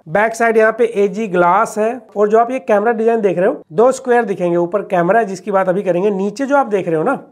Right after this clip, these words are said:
यहाँ फ्लैश है और चारों तरफ ऑरा लाइट है, और ये लाइट टेम्परेचर को कम या ज्यादा करके आप कलर चेंज कर सकते हो।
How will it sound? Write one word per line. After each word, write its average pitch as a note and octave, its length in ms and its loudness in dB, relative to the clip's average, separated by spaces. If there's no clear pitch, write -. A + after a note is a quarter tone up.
यहाँ F3 240 2
फ्लैश A3+ 500 0
है E4 100 2
और F#3+ 200 -2
चारों G3+ 280 2
तरफ A3+ 280 0
ऑरा F3+ 200 2
लाइट A#3 300 0
है, C#4+ 140 -2
और G3+ 180 0
ये A#3+ 100 0
लाइट G#3+ 340 2
टेम्परेचर A3+ 500 -2
को B3 220 -2
कम A#3 220 -2
या A#3 100 2
ज्यादा A3 260 2
करके A3 280 -6
आप G#3+ 180 -2
कलर G#3 180 0
चेंज G#3 240 -4
कर E3+ 140 -8
सकते - 300 -20
हो। C3 60 -20